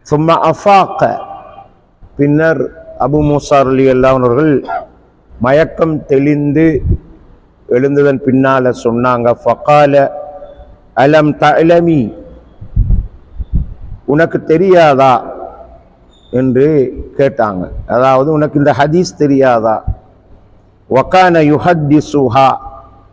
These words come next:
அந்த மனைவிக்கு அந்த ஹதீஸை சொன்னாங்க. அன்ன ரசூலுல்லாஹி ஸல்லல்லாஹு அலைஹி வஸல்லம் قال، அல்லாஹ்வுடைய தூதர் சொன்னார்கள், "أَنَا بَرِيءٌ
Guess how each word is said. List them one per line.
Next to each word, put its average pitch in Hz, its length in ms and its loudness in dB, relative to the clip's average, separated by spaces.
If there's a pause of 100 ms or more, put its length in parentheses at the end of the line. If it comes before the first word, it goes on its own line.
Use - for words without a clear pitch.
அந்த 127 200 -2
மனைவிக்கு 131 840 0 (1000)
அந்த 120 240 -2
ஹதீஸை 139 760 0 (1300)
சொன்னாங்க. 135 680 2 (320)
அன்ன 135 260 -2
ரசூலுல்லாஹி 135 720 2 (120)
ஸல்லல்லாஹு 123 440 2
அலைஹி - 20 0 (100)
வஸல்லம் 110 280 -2
قال، 127 580 0 (1400)
அல்லாஹ்வுடைய 135 420 2
தூதர் 147 440 0
சொன்னார்கள், 131 680 0 (100)
"أَنَا 143 280 2
بَرِيءٌ 165 840 2